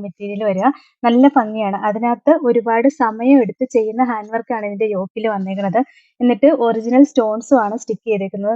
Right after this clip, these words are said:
നല്ല ഭംഗിയാണ് കണ്ടോ. യോക്കിൽ നല്ല ഒരുപാട് ടൈം എടുത്തിട്ടാണ് ഈ ഒരു വർക്ക് ചെയ്യുന്നത്. കാരണം ഈ സ്റ്റോൺസ് എല്ലാം ഹാൻഡ് വെച്ച് ഒട്ടിച്ച് ഒരുപാട് പാടുപെട്ട് ചെയ്തെടുക്കുന്ന വർക്കാട്ടോ. അതുകൊണ്ട് തന്നെ നമുക്ക് താമസമാണ് ഇതിന്റെ പ്രൊഡക്ഷൻ. ഇനി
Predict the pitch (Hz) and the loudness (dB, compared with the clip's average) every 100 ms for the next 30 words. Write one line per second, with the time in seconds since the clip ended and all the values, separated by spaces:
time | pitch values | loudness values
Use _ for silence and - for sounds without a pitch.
0 | 233 220 240 247 208 214 196 196 196 185 | -4 -4 -2 -2 -4 -8 -6 -4 -4 -6
1 | _ _ - 226 220 240 233 320 247 220 | _ _ 0 0 2 4 4 2 -2 -2
2 | 233 254 240 226 247 254 269 294 262 233 | -2 -2 -2 -4 2 4 4 4 0 2
3 | 254 240 - 262 247 220 220 226 214 196 | 0 0 -6 -2 -2 -2 -10 -8 -6 -8
4 | _ 240 214 196 202 208 226 247 247 - | _ -4 -4 -4 -6 -6 -6 -4 -6 -2
5 | 233 220 233 254 220 233 226 214 220 220 | -2 -2 -2 -2 0 -4 -4 -6 -4 -6
6 | - 254 - _ _ 226 196 202 262 294 | -2 -4 -4 _ _ -4 -4 0 2 2
7 | 226 220 220 247 262 220 208 247 240 262 | 0 -2 -2 0 0 0 2 0 0 -2
8 | 226 214 226 214 226 220 196 _ 220 196 | -2 -2 -4 -4 -6 -6 -6 _ -2 0
9 | 196 196 196 226 240 254 254 240 226 214 | 0 0 -2 0 2 2 0 -2 -4 -2
10 | 240 214 233 262 262 202 196 202 - 208 | 0 -2 -4 0 0 0 -6 -8 -4 -4
11 | 202 - 208 220 226 | -4 -8 -12 -10 -2